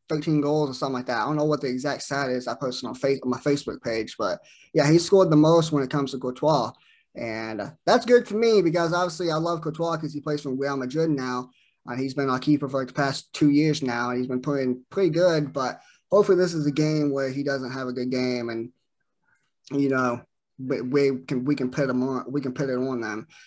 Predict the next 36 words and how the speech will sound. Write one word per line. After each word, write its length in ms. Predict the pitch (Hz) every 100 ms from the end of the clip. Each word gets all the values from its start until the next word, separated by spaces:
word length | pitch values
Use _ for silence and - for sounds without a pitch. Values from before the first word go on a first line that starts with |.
| _
So 300 | - 127 107 -
that's 200 | 180 214
what 120 | 214
I'm 60 | 165
hoping 240 | 165 156
for. 240 | 151 160 156
I 60 |
think 200 | 160 233
Ronaldo, 540 | 185 160 165 160 160 151
I 40 |
think 160 | 196 202
we're 100 | 180
gonna 120 | 151
see 160 | 156
the 80 | 151
Ronaldo 500 | 135 135 139 139 139
that 80 | 131
we've 100 | 131
seen 200 | 127 143
in 80 | 131
that 120 | 117
Spain 400 | - - 139 135
game 280 | 127 127 127
in 60 | 117
the 80 | 113
group 220 | 139 131
stage 360 | - 131 131
of 80 | 117
the 60 | 110
World 280 | 131 135 127
Cup 320 | 139 135 127
in 80 | 117
tw-, 260 | 135 131 117 -
twenty 260 | 139 127
eighteen. 580 | 113 - 151 151 147 156 - - - _ -
So 540 | - 107 101 101 123